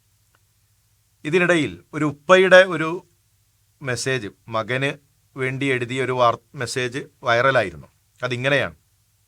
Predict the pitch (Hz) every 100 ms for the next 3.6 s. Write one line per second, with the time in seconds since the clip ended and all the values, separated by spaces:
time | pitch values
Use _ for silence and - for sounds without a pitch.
0 | _ _ _ _ _ _ _ _ _ _
1 | _ 120 147 160 156 175 175 180 170 151
2 | 139 156 _ _ _ _ _ 113 117 135
3 | 127 139 127 139 131